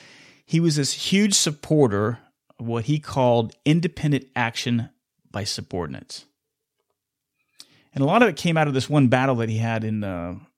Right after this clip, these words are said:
when he was battling the Austrians in eighteen sixty-six. And he was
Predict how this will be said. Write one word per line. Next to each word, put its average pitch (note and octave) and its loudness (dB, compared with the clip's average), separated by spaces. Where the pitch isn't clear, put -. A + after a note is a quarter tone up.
when A2 -8
he G#2+ -4
was G#2 -6
battling A2+ -4
the G2 -2
Austrians G2+ -2
in F#2 -6
eighteen A2 -4
sixty-six. - -6
And G#2+ -4
he A#2 0
was G#2+ -6